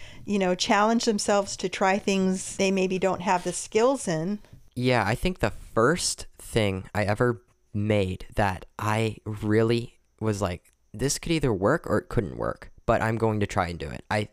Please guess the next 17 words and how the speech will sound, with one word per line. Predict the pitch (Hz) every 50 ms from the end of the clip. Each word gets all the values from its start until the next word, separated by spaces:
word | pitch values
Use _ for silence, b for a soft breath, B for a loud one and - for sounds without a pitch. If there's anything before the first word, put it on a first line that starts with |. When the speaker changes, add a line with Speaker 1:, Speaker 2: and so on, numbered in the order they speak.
| _ -
Speaker 2:
think | 131 135 147 - -
that | 107 104 107 -
was | - 104 104 101 101 - - - b b b b b
the | - 104
fort. | - - - - 117 104 92 78 - - - -
I | - 104
built | - 107 -
a | - 101
fort | - - - 113 98 -
next | 95 90 - - -
door | - 87 82 80 - -
out | 95
of | 98 92 -
wood. | 107 98 98 90 82 - B B B B B B
Took | B - - - 104
nine | 104 110 110 117 120 120 117
months, | 110 101 92 82 - - -